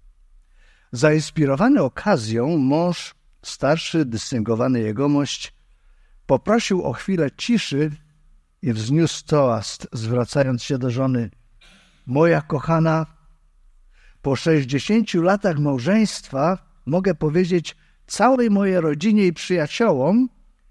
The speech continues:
jak bardzo doceniam Twoją wierność i to, że zawsze mogłem na Ciebie liczyć.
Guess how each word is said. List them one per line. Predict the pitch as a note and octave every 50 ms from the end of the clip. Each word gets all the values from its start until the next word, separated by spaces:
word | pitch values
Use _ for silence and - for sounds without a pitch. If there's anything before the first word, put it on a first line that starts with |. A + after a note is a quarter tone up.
| _ _ _ _ _ _ -
jak | D3+ C3+ B2 - A#2
bardzo | A2+ A2 F3 G3+ A3+ G#3+ E3+ D#3+ F3 F3+ E3+
doceniam | D3 C#3 C3+ - - - F3+ E3+ E3 E3 D3+ C#3
Twoją | - - - D#3+ D3+ C#3 B2+ A#2+ A2
wierność | A2 D#3 G3+ G#3+ E3 C3 A#2+ A#2 A2+ G#2+ - - - - - - - _ _ _ _ _ _ _ _ _ _ _ _ _ _ _ _ _ - -
i | C3
to, | - - - A#3+ B3
że | G#3+ E3+ E3 C#3
zawsze | A#2 A2+ D3+ G3+ A3+ - - - - F#3+ E3+
mogłem | C#3 C#3 D#3 E3+ D#3+ E3+ E3 D3+
na | D3 C#3+ C3
Ciebie | - - D3+ C#3+ C#3 C#3
liczyć. | C#3 C#3 C3+ - - C3 G2 - - - - -